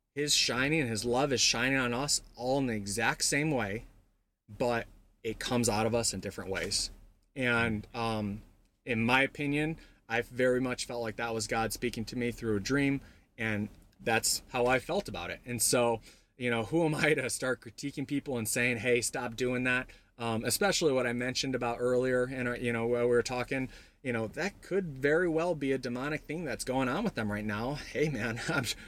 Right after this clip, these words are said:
I'm gonna pray for them. I'd rather they be at the church, you know, than somewhere else, or they might be faking it.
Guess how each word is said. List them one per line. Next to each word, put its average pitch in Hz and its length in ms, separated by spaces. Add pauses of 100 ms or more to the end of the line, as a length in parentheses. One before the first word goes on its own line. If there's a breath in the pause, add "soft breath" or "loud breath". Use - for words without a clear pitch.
I'm 180 100
gonna 226 120
pray 208 220
for - 120
them. 95 160
I'd 127 220
rather 147 260
they 113 140
be 123 240
at 123 60
the 98 80
church, - 500 (260 loud breath)
you 117 120
know, 110 160
than 107 160
somewhere 117 320
else, - 340
or 120 280
they 151 120
might 143 200
be 165 60
faking 143 400
it. 202 200